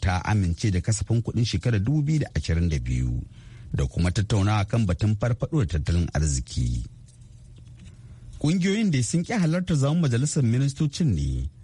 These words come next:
a wata takaddama kan yadda ake gudanar da bincike kan babbar fashewar tashar ruwan Beirut a shekarar dubu biyu da ashirin. Gawarwakin mutane ɗari biyu da ashirin da biyar da aka kashe a tarzomar ƙasar Kazakhstan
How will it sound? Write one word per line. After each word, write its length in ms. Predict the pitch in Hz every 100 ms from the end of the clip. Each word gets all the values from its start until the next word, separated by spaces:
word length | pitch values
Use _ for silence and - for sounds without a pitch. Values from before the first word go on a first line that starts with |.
| - -
a 140 | - 71
wata 220 | 76 98
takaddama 580 | 110 - 90 98 117 101
kan 200 | 110 113
yadda 180 | 117 113
ake 220 | 113 104
gudanar 300 | 92 107 120
da 80 | 123
bincike 480 | 95 87 - - 113
kan 220 | - 135
babbar 300 | 90 80 117 120
fashewar 480 | 143 - 101 113
tashar 320 | 131 147 127 95
ruwan 320 | 117 139 131
Beirut 460 | 101 104 185 - - - - -
a 60 | 113
shekarar 380 | - 131 202 160
dubu 360 | 104 151 156 147
biyu 160 | 151
da 80 | 123 -
ashirin. 500 | - 64 62 60 - - - - - - - - - - - - - - - - - - - - -
Gawarwakin 720 | 104 123 214 202 175 - 190
mutane 320 | 208 170 165
ɗari 240 | - 147 160
biyu 140 | 196
da 60 | -
ashirin 360 | 110 - 123 127
da 80 | 87
biyar 300 | 65 67 65
da 80 | 64
aka 220 | - 101 101
kashe 260 | 113 - -
a 60 | -
tarzomar 560 | 98 82 85 82 101
ƙasar 400 | - - - 123
Kazakhstan 720 | - 104 80 - - - 139